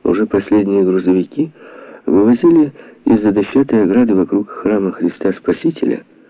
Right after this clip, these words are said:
облагороженные детали древнерусского стиля. Уже на классических формах купола попригнездились рязанские и пензенские мужики – сортируя отбросы.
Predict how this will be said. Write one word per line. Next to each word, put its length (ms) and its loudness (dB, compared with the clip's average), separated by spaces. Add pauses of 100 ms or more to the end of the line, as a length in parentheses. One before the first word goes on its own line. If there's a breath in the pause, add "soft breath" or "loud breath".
(520 loud breath)
облагороженные 880 2
детали 540 0 (380 loud breath)
древнерусского 800 0
стиля. 540 -8 (960)
Уже 220 0
на 100 4
классических 840 -2
формах 440 0
купола 500 0 (760 soft breath)
попригнездились 1080 0 (320 loud breath)
рязанские 680 0
и 20 -6
пензенские 680 -2
мужики – 520 -6 (600 loud breath)
сортируя 480 2
отбросы. 580 -6